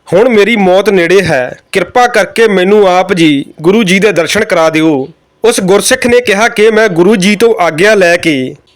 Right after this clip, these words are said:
ਤੈਨੂੰ ਗੁਰੂ ਜੀ ਦੇ ਦਰਸ਼ਨ ਕਰਵਾ ਦਿੰਦਾ ਹਾਂ ਅਤੇ ਉਹ ਗੁਰਸਿੱਖ ਗੁਰੂ ਗੋਬਿੰਦ ਸਿੰਘ ਜੀ ਤੋਂ ਆਗਿਆ ਲੈ ਕੇ ਦੀਵਾਨੇ ਨੂੰ ਅੰਦਰ ਲੈ ਗਿਆ।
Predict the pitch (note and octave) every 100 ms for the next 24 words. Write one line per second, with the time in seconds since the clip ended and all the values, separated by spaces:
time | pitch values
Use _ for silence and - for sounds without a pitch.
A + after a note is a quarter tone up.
0 | - F3 G3 A#3+ F3+ G#3+ G#3 G3+ G3 G3+
1 | F3+ - G#3+ G#3 E3+ E3+ E3+ D#3+ F#3+ D#3+
2 | C3 A#2 - _ - F#3 A#3 A#3+ A#3+ F#3+
3 | G3+ - A3+ G#3+ F#3+ F3 E3+ G#3 F3 F#3+
4 | G#3 A3 A3+ A#3 F#3+ G#3 A3 G3+ F3 E3
5 | G#3+ G3 F#3 F3+ D#3+ C#3+ C#3 - - D#3
6 | E3 F3 G3 G#3 G#3+ F#3 F3 G3+ G3 E3+
7 | E3 D#3+ C3